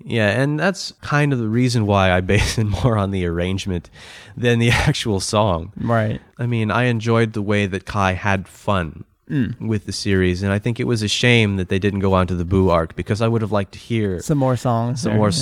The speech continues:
Speaker 1: songs regarding, for example, the Great Saiyaman or Majin Buu.
Speaker 2: I know, that would have been fantastic.
Speaker 1: He could have had, like, a, another sort of Sentai-style song about Great Saiyaman,
Speaker 2: Mm-hmm.
Speaker 1: and I think that's a missed opportunity.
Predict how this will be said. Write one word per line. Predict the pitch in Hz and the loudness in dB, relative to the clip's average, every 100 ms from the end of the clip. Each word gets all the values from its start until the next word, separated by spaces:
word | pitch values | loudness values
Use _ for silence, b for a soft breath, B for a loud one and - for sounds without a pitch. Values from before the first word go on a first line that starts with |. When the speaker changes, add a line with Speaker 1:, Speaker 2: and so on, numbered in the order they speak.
| 104 | 2
Speaker 1:
songs | 98 98 95 92 | 2 2 0 -4
regarding, | 92 92 92 92 92 92 90 | -2 2 2 2 0 -2 -4
for | 92 | -4
example, | 87 92 87 87 | -2 -2 -2 -2
the | 90 | -2
Great | 95 90 | -2 -2
Saiyaman | - - 90 92 92 90 90 90 90 | -2 0 2 2 2 2 2 0 0
or | 85 | -2
Majin | 87 90 92 90 | -2 -2 -2 -2
Buu. | 87 92 | -2 -2
Speaker 2:
I | 87 208 | 0 2
know, | 269 | 2
that | 180 | 2
would | 185 | 2
have | 214 | 0
been | 208 | 0
fantastic. | 196 196 185 330 - 98 - - - | 0 0 0 -4 -6 -8 -8 -14 -8
Speaker 1:
He | - | -4
could | 127 147 | 0 0
have | 127 | 2
had, | 135 123 110 | 2 0 2
like, | 113 107 | 0 2
a, | 101 95 - | 0 0 -2
another | 120 123 117 113 | 0 2 2 2
sort | - 113 | 0 0
of | 101 95 - 110 110 113 | -2 -4 -2 0 0 0
Sentai-style | 101 - - 92 92 90 90 _ _ | 0 0 0 0 0 -2 -4 _ _
song | - 113 101 95 87 - | -4 2 2 0 -4 -6
about | 95 104 98 110 | -2 0 0 -2
Great | 101 98 | -4 -2
Saiyaman, | - 90 90 85 85 147 | 0 0 0 0 0 2
Speaker 2:
Mm-hmm. | 151 156 160 B B | 2 -2 -4 B B
Speaker 1:
and | - 98 95 90 | -4 -2 -2 -4
I | 110 | -6
think | 113 117 | -4 -2
that's | 107 101 | -2 -2
a | 95 | -2
missed | 95 95 - | 0 -2 -2
opportunity. | 92 85 - 95 90 85 82 | -4 -4 -2 -2 -2 -4 -8